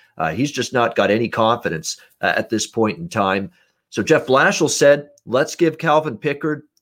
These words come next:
a little runway, you know, to be the goalie, start in and start out." And he's made the most of it. A couple of wins for him against Columbus. Gonna be tougher here against Florida.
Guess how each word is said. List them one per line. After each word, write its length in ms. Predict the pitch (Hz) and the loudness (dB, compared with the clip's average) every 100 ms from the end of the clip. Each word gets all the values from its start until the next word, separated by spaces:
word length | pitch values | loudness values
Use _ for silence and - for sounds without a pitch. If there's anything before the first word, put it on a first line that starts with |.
| _ | _
a 80 | 104 | -4
little 280 | 110 110 92 | -2 -2 -2
runway, 600 | 95 127 135 143 147 180 _ _ _ _ _ _ _ _ _ | -4 -4 -4 -4 -4 -8 _ _ _ _ _ _ _ _ _
you 120 | 123 | -8
know, 120 | 110 117 | -4 -2
to 80 | |
be 180 | 92 120 | -2 -2
the 120 | 120 | -2
goalie, 500 | 107 110 123 156 175 - | 2 4 4 2 -2 -10
start 340 | - 123 123 | -2 2 4
in 140 | 127 131 | 2 -2
and 100 | 110 | -6
start 300 | - 131 120 | -2 0 2
out." 200 | 127 - | 0 -2
And 80 | 117 | -8
he's 160 | 127 123 | -8 -6
made 180 | 127 | -6
the 60 | 123 | -4
most 320 | 104 131 - | -2 -2 -4
of 80 | 143 | -2
it. 140 | 147 | -2
A 100 | - | -2
couple 260 | - 127 143 | -8 -4 -2
of 80 | 117 | -2
wins 240 | 123 143 | -2 -4
for 160 | - 135 | -6 -4
him 80 | 147 | -4
against 300 | 123 117 - | -6 -6 -2
Columbus. 440 | 110 123 160 156 - - - _ - | 0 0 0 -4 -10 -20 -20 _ 0
Gonna 160 | 233 | 2
be 100 | 226 | 4
tougher 380 | - 160 143 147 | 4 2 4 0
here 220 | 135 135 | 2 0
against 340 | 127 123 113 - | 0 0 -2 -2
Florida. 460 | 123 120 120 117 | 2 4 4 2